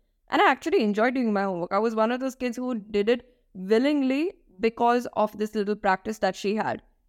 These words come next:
And I think it was amazing. It was something that was great on her path. The next thing I would like to say is that,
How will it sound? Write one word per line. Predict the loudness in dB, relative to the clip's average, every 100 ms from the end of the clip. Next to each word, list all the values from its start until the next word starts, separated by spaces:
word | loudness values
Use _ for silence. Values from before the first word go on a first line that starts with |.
| _ _ 0
And |
I | 2
think | 2 2
it |
was | 2 0 0
amazing. | -2 0 -2 -4 -4
It | -2
was | -2 -2
something | -2 -2 0
that | 2 0
was | -2 -6 -8 -2
great | 2 0 0
on | -2 -2
her | 0 -4
path. | -2 -4 -4 -8 _ _ _ _ _ _ _ _ _ _ _ _ _ _ _ _ _ _ _ -4
The | 2
next | 4 4 0
thing | -2 -2 0 -2 -6 _ _ _ 0
I | 2 2 2 0 -2 -4
would | -2 0 2
like | 2 2
to | -4
say | 0 0
is | 0 -2 -4
that, | 0 0 0 -4